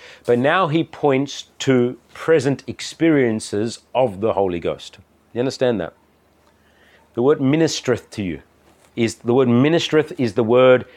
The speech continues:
to abundantly supply you with. And he says, "He therefore that abundantly supplies you with now the Spirit of God." Does he do this?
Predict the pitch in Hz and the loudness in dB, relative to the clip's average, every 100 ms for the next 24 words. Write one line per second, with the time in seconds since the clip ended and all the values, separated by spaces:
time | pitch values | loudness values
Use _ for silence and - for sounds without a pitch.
0 | _ - 120 107 87 127 151 143 143 147 | _ -2 0 0 0 0 2 2 0 -2
1 | - 127 139 123 - 127 - 127 127 127 | -2 -2 -2 -2 -6 -6 -4 0 2 0
2 | 113 120 98 107 82 - _ _ _ _ | 0 -2 0 -2 -2 -10 _ _ _ _
3 | _ _ - - _ - 117 117 123 101 | _ _ -20 -20 _ -6 -4 0 -2 -4
4 | - - 143 165 175 165 185 - 104 76 | -8 -2 2 4 4 4 4 2 -2 -2
5 | - _ _ _ _ _ _ _ - - | -8 _ _ _ _ _ _ _ -20 -10
6 | 101 120 - 123 104 80 156 175 131 170 | -2 -2 0 0 0 0 2 2 2 0
7 | 175 - 143 165 151 - - - - 143 | 0 -4 0 2 0 -2 -4 -4 -2 0
8 | 156 160 151 95 127 151 120 135 123 85 | 2 2 0 -2 0 2 4 2 2 -2
9 | 107 113 107 85 67 - _ _ _ _ | -2 0 0 -2 -6 -14 _ _ _ _
10 | _ _ - 87 - - 120 127 127 - | _ _ -14 -12 -10 0 4 4 0 -8
11 | _ - 98 101 87 101 69 67 - _ | _ -4 -2 -2 -2 -2 -2 -8 -20 _
12 | _ _ _ _ _ _ _ _ _ _ | _ _ _ _ _ _ _ _ _ _
13 | _ _ - 135 - 202 143 170 98 87 | _ _ -2 -2 -2 -4 -2 0 0 -2
14 | - - - | -6 -20 -20